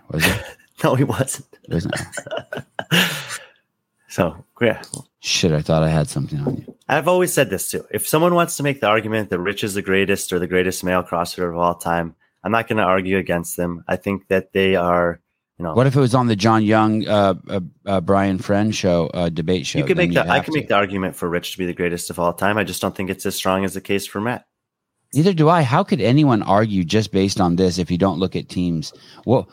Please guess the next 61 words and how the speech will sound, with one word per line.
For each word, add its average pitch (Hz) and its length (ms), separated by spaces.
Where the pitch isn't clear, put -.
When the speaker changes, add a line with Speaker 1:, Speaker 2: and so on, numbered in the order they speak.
Speaker 1:
what 131 160
would 123 220
you 123 100
say 85 280
to 73 120
argue 80 320
Rich 78 220
is - 60
better? 80 160
I 101 80
don't 143 160
see 104 160
anything 104 280
you 92 120
can 90 140
argue. 113 420
Speaker 2:
You 117 120
could - 160
say 120 160
Speaker 1:
Matt 143 180
Speaker 2:
exactly 107 180
what 110 100
I - 20
Speaker 1:
smokes 143 160
Speaker 2:
said, 135 100
Speaker 1:
him 101 60
Speaker 2:
which 107 120
is 127 80
Speaker 1:
everywhere. 92 160
Speaker 2:
Matt 107 100
would 113 80
never 104 280
have 92 80
been 95 120
able 92 200
to 87 80
do 85 140
what 87 80
he 85 80
did 90 140
without 80 320
Rich. - 400
Speaker 1:
Yeah, 92 300
but 85 240
that's 107 220
so, 90 720
um, 73 540
Speaker 2:
I 120 80
know. 120 180
That's 104 160
what 117 60
I'm 104 60
saying. 127 180
It's 85 160
not 95 140
as 92 120
strong 98 260
of 95 100
an 98 120
argument, 110 480
and 92 320